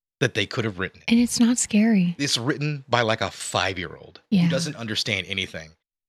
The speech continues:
Speaker 1: It reminded me of the way this scene starts out, 'cause, like, a guy just kinda sits there, I was like, "Oh, haven't been sleeping well 'cause I watched a cursed videotape." <laughs> Like, what the fuck,
Speaker 2: Yeah.
Speaker 1: man? And I'm not even, like, really paraphrasing, right?
Speaker 2: No.
Speaker 1: That's pretty
Speaker 2: No,
Speaker 1: much,
Speaker 2: that's how it goes.
Speaker 1: yeah, pretty much exactly what he says.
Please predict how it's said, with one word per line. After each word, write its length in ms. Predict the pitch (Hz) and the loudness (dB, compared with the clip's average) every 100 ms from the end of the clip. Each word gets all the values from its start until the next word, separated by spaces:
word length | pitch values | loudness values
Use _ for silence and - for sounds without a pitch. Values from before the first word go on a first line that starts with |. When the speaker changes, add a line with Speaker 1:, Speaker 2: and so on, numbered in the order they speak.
| - | -6
Speaker 1:
It 140 | 202 | -2
reminded 340 | 185 175 196 196 | 2 4 4 4
me 180 | 190 185 | 0 0
of 500 | 135 123 110 98 90 _ _ | 2 2 0 -4 -12 _ _
the 140 | - 151 | -2 2
way 120 | 175 | 4
this 120 | 175 | 2
scene 160 | - 139 | 0 -2
starts 260 | - 123 120 | 0 0 2
out, 300 | 110 87 - | 2 0 -4
'cause, 240 | - 101 113 | -6 -4 0
like, 180 | 110 107 | 0 0
a 60 | |
guy 220 | 107 117 | 0 2
just 140 | 151 - | 2 0
kinda 120 | 117 | -2
sits 220 | - 127 | -2 -4
there, 120 | - 123 | 0 0
I 20 | |
was 100 | 107 | 0
like, 160 | 98 - _ 190 | -4 -8 _ 4
"Oh, 260 | 226 - - _ _ _ - | 4 2 -6 _ _ _ 0
haven't 260 | 175 202 202 | 2 2 2
been 120 | 185 | 0
sleeping 400 | 151 196 277 180 | 0 2 2 2
well 220 | 147 131 | 2 2
'cause 180 | 127 151 | 2 -4
I 80 | 120 | -2
watched 300 | 131 185 - | 2 2 2
a 60 | 135 | -4
cursed 380 | 190 208 214 | 0 2 0
videotape." 680 | 165 254 202 139 - 147 123 127 | 0 4 4 4 2 2 2 0
<laughs> 60 | 139 | -2
Like, 180 | 127 - - | -2 -6 -20
what 340 | 120 135 151 - | -6 -4 -4 -2
the 100 | 190 - - | -4 -4 -4
fuck, 240 | 156 196 180 | 2 4 4
Speaker 2:
Yeah. 80 | |
Speaker 1:
man? 300 | 190 185 156 - 330 | 2 2 0 -2 0
And 120 | 294 311 | 2 2
I'm 160 | 233 339 | 2 2
not 140 | 349 | 2
even, 200 | 320 233 202 | 2 0 2
like, 160 | 185 | 2
really 180 | 240 202 | 2 0
paraphrasing, 580 | - 339 - 151 131 113 | 2 0 2 2 0 0
right? 280 | 127 214 - | 0 0 2
Speaker 2:
No. 320 | 226 220 196 185 | 6 8 8 6
Speaker 1:
That's 200 | 277 - | 2 -2
pretty 240 | - 302 | 0 4
Speaker 2:
No, 60 | 294 | 6
Speaker 1:
much, 100 | 190 | 6
Speaker 2:
that's 180 | 190 | 4
how 140 | 202 196 | 6 6
it 80 | 185 | 6
goes. 100 | 190 | 4
Speaker 1:
yeah, 160 | 185 | 4
pretty 160 | 180 247 | 2 2
much 140 | 233 | 0
exactly 500 | 190 127 170 185 196 | -2 0 0 0 -2
what 160 | 151 127 | -4 -4
he 60 | |
says. 500 | 120 196 160 104 104 | -2 -2 0 -2 -6